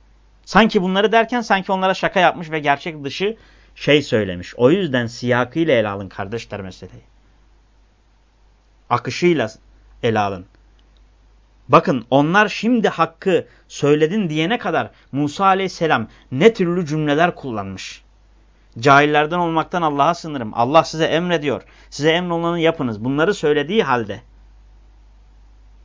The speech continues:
şimdiye kadar söyledikleri gerçek dışı ve batıl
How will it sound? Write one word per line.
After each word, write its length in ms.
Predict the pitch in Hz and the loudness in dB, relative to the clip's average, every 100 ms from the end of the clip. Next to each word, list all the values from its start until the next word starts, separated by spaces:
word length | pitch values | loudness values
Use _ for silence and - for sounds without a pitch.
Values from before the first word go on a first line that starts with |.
| - - - _ _ - - - - - - - - _ - - _ _ - - - - - - - - - - - - | -20 -20 -20 _ _ -20 -20 -20 -20 -20 -20 -20 -20 _ -20 -20 _ _ -20 -20 -20 -20 -20 -20 -20 -20 -20 -20 -20 -10
şimdiye 420 | - 196 180 170 | -4 0 2 2
kadar 240 | 165 185 | 2 2
söyledikleri 640 | 185 165 156 151 151 180 190 | 2 0 2 0 -2 -4 0
gerçek 460 | 151 151 196 170 | 2 2 0 -4
dışı 220 | 143 - 180 | -6 -2 0
ve 140 | 147 | 4
batıl 360 | 139 135 180 | 4 4 0